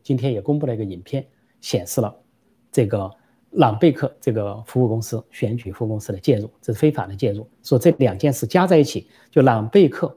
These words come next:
选举公司扮演了什么角色？恐怕是刑事犯罪，在亚利桑那州所为，在乔州所为，都是这个扮演了不光彩的角色。而另外一些数学专家，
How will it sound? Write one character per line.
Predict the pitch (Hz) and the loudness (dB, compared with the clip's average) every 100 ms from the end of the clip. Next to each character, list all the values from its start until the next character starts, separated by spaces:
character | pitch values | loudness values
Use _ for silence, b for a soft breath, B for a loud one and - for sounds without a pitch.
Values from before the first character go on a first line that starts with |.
| _ | _
选 | - 123 127 | -8 -6 -4
举 | 131 92 | -6 -6
公 | 147 151 | -2 -2
司 | 151 151 160 | -4 -10 -4
扮 | 170 | -2
演 | 110 | -2
了 | |
什 | 107 101 | -6 -12
么 | |
角 | 101 95 | -12 -10
色？ | 131 - _ _ _ _ | -10 -12 _ _ _ _
恐 | - 110 | -6 -4
怕 | 123 | -4
是 | 113 101 | -6 -10
刑 | - 104 | -10 -10
事 | - | -10
犯 | 110 | -10
罪， | 101 107 _ _ _ | -12 -14 _ _ _
在 | - 131 113 113 - - | 2 4 4 0 -10 0
亚 | 156 | 2
利 | 123 | 2
桑 | 165 | -2
那 | 151 | -4
州 | 113 | -4
所 | 123 - | -6 -8
为， | 87 98 _ _ _ _ _ | -10 -12 _ _ _ _ _
在 | - 107 | -4 -4
乔 | 98 - 110 | -4 -6 -6
州 | 113 151 | -4 -4
所 | 143 107 | -6 -14
为， | 104 _ _ _ _ _ | -16 _ _ _ _ _
都 | - | 0
是 | 135 131 98 - | 0 -2 -8 -8
这 | 104 | -8
个 | 95 95 _ _ _ | -8 -12 _ _ _
扮 | - | -2
演 | 123 | -2
了 | 101 | -2
不 | 123 | -2
光 | 131 131 | -2 -2
彩 | - | -8
的 | 90 | -10
角 | 104 | -10
色。 | 98 131 - _ _ B B B | -8 -10 -12 _ _ B B B
而 | - | 4
另 | 196 | 6
外 | 240 | 6
一 | 143 | 4
些 | - 139 | 4 4
数 | 123 214 | 2 -2
学 | 139 | -2
专 | 113 117 | -4 -4
家， | 120 120 | -6 -8